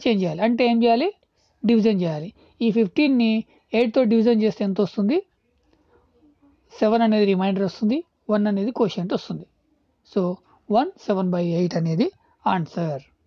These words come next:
మీరు ఒకసారి దీన్ని డివిజన్ చేసి చూడండి. డివిజన్ చేసి చూస్తే మనకి సెవెన్ అనేది రిమైండర్ ఉంటుంది, వన్ అనేది కోషియంట్ ఉంటుంది. కోషియంట్ని ఇక్కడ తీసుకోవాలి,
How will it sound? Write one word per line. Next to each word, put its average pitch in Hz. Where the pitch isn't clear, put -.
మీరు 196
ఒకసారి 208
దీన్ని 196
డివిజన్ 208
చేసి 208
చూడండి. 170
డివిజన్ 196
చేసి 185
చూస్తే 208
మనకి 196
సెవెన్ 208
అనేది 214
రిమైండర్ 208
ఉంటుంది, 175
వన్ 180
అనేది 185
కోషియంట్ 190
ఉంటుంది. 165
కోషియంట్ని 220
ఇక్కడ -
తీసుకోవాలి, 170